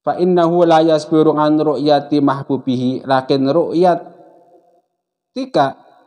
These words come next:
bihadihi dar min ghairi hijabin ma'dzuratun. Nah, tetapi melihat Allah di dunia ini tanpa hijab itu ma'dzurah.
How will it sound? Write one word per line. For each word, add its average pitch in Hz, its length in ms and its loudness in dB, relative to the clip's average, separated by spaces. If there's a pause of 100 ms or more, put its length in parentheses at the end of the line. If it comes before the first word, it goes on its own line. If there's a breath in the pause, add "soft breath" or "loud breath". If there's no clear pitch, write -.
(260)
bihadihi 151 640 0
dar 147 240 0
min 143 160 -2
ghairi 135 320 0
hijabin 123 640 -2
ma'dzuratun. 113 1300 -2
Nah, 85 240 -16 (320)
tetapi 113 400 -4
melihat 123 560 -2
Allah 113 480 -2
di 107 80 0
dunia 107 400 0
ini 110 480 -6 (240)
tanpa 160 720 -2
hijab 120 480 -4 (480)
itu 117 320 -6
ma'dzurah. 98 720 -8